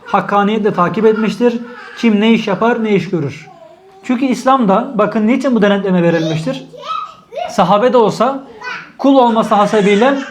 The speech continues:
hata etme ihtimalleri var mıdır? Vardır. Ve bakınız bizim dinimiz, dinimizin en önde önem verdiği konulardan birisi nedir aziz Müslümanlar?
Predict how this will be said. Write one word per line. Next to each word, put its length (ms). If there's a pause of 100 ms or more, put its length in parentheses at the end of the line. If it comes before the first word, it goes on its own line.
(400)
hata 340
etme 200
ihtimalleri 460
var 160
mıdır? 240
Vardır. 640 (600)
Ve 100
bakınız 440
bizim 320
dinimiz, 560 (520)
dinimizin 800
en 260
önde 460
önem 400
verdiği 340
konulardan 560
birisi 300
nedir 220
aziz 240
Müslümanlar? 720